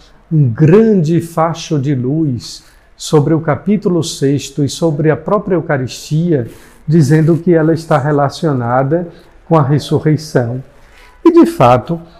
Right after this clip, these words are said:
a gente não tem relíquias do corpo de Jesus. Se pode ter da cruz, dos espinhos, do Santo Sepulcro, mas o corpo de Jesus é o corpo vivo e glorioso,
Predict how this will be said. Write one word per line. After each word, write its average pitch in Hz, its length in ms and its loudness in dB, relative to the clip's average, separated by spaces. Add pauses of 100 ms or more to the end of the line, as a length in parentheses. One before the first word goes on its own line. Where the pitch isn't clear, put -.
(140)
a 240 100 4
gente 226 300 0
não 262 220 0
tem 220 200 2
relíquias 147 680 0
do 143 140 -2
corpo 135 360 -4
de 131 140 -2
Jesus. 120 760 -6 (200)
Se - 200 -2
pode 175 360 0
ter 160 240 -2
da 180 200 -2
cruz, 151 720 -6 (240)
dos 135 240 2
espinhos, 165 1040 0 (300)
do 143 260 -2
Santo 170 420 0
Sepulcro, 160 880 -2 (380)
mas 214 180 -2
o 233 80 -2
corpo - 380 -2
de 180 140 0
Jesus 180 520 -2
é 226 80 2
o 220 80 0
corpo 208 380 -2
vivo 202 400 -2
e - 20 0
glorioso, 127 840 -4